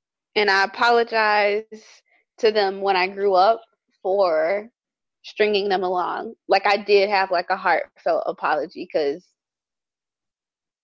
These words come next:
I fucked that all the way up, you know, and I wasn't trying to get back with them then. I just needed them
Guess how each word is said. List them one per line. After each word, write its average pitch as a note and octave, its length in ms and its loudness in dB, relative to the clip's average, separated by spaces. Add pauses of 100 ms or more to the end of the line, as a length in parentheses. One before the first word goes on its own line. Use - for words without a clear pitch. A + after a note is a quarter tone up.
(260)
I F#3+ 140 0
fucked F3 320 -6
that F3 100 4
all D#3 220 2
the C#3+ 80 -8
way C#3+ 180 0
up, C#3 200 0
you G3+ 120 0
know, G3 140 2
and G3+ 140 4
I G#3+ 80 4
wasn't A#3 200 2
trying B3 160 0
to A3+ 80 -4
get A3 160 2
back A3 240 0
with A#3 140 6
them G#3 180 -4
then. C4+ 280 0
I G3+ 140 -2
just G#3 320 -8
needed G3+ 380 -6
them F#3+ 180 -10